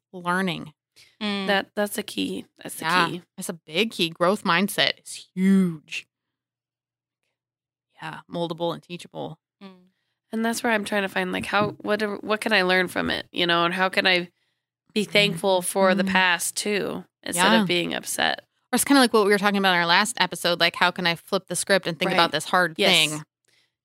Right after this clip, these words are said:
Speaker 3: Yes.
Speaker 1: as an opportunity to grow
Speaker 2: Yeah.
Speaker 1: instead of just this hard thing?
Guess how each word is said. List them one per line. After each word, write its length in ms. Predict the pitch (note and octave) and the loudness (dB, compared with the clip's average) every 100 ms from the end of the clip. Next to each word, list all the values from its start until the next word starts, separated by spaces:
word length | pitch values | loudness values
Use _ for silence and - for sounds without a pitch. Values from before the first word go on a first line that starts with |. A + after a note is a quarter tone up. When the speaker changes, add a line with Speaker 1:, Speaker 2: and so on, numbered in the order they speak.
| - | -14
Speaker 3:
Yes. 420 | C2 - - - _ | -14 -14 -18 -20 _
Speaker 1:
as 160 | F#3+ F3 | -2 2
an 80 | F3+ | 2
opportunity 640 | F#3+ E3+ - F3+ E3 D#3+ | 2 -2 -4 -2 -2 -6
to 60 | D3+ | -6
grow 540 | - E3+ D3+ D3 C#3+ D#3+ | -2 0 2 0 -4 -10
Speaker 2:
Yeah. 160 | D3 - _ - | -16 -20 _ -12
Speaker 1:
instead 320 | F3 - E3+ | -10 -4 -4
of 100 | D#3 | -4
just 260 | D#3+ D#3 - - | -10 -10 -10 -14
this 160 | D3+ | -18
hard 320 | - D3 - - - | -8 -6 -6 -10 -12
thing? 340 | D#3 D#3+ E3 | -10 -10 -12